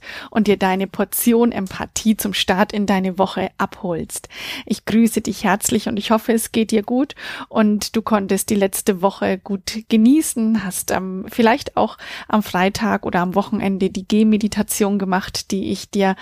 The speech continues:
ähm, ins Netz gestellt habe. Wenn nicht, hol's gerne noch nach und gib mir eine Rückmeldung, wie es dir gefallen hat. Heute dreht sich alles um das Thema der Emotionen und ich, ähm, habe das, den Podcast unter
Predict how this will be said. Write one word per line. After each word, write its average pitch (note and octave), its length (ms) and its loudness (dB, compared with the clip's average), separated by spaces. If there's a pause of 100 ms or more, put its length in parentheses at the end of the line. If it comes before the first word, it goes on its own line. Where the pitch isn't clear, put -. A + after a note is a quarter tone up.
(340)
ähm, G3+ 220 2
ins G#3 200 0
Netz G#3+ 240 0
gestellt F#3+ 520 0
habe. F#3 400 -2
Wenn G3+ 140 2
nicht, D4+ 260 0
hol's A#3+ 300 2
gerne G#3 260 2
noch F#3 240 -6
nach A3 340 2 (280)
und G#3+ 340 2
gib - 220 -2
mir G#3+ 60 4
eine G3 180 2
Rückmeldung, G#3 640 0
wie G#3 80 2
es - 120 -4
dir G3+ 140 2
gefallen E3+ 560 -2
hat. - 240 -12 (640)
Heute C4 360 2
dreht A3 340 0
sich - 220 -2
alles A3 340 2
um G#3+ 320 0
das A3 200 2
Thema C4+ 340 4
der A3 180 0
Emotionen G#3+ 840 0 (420)
und A3 400 2
ich, - 420 -8
ähm, G#3 220 0
habe F#3+ 220 4
das, F#3+ 340 -4 (240)
den A3+ 140 4
Podcast - 640 0
unter G3+ 560 0